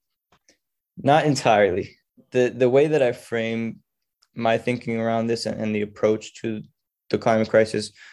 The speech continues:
uh, I especially think of this from an energy perspective because that's a, where I work and where a lot of the problem lies,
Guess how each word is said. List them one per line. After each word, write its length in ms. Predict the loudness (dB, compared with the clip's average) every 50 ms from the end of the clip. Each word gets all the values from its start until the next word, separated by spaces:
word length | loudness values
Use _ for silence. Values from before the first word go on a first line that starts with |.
| _ -2
uh, 40 | 0
I 100 | 2 4
especially 400 | 2 4 4 2 0 2 0 -2
think 140 | 0 0 2
of 40 | 2
this 120 | 0 0
from 200 | 0 -4 -2 -2
an 80 | -2 -2
energy 300 | -2 -2 -2 -2 -4 -6
perspective 580 | -4 -6 -8 -6 0 -2 -2 -2 -2 -16 -16
because 260 | -16 -16 -16 -16 -14 -2
that's 280 | 0 0 0 0 2
a, 200 | 0 0 0 0 -6 _ -20 -20 _ _ _ _ _ _ _ _ -4
where 180 | 2 2 4 4
I 140 | 6 4
work 320 | 4 4 4 4 2 0 -2
and 260 | -4 -4 -4 -6 -8 -6
where 160 | -2 0 0
a 60 | 0
lot 220 | 0 0 -2 -2 -2
of 100 | -4 -6
the 220 | -6 -8 -8 -10 _ _
problem 380 | -2 0 0 0 0 0 0
lies, 360 | 2 4 4 4 2 0 -2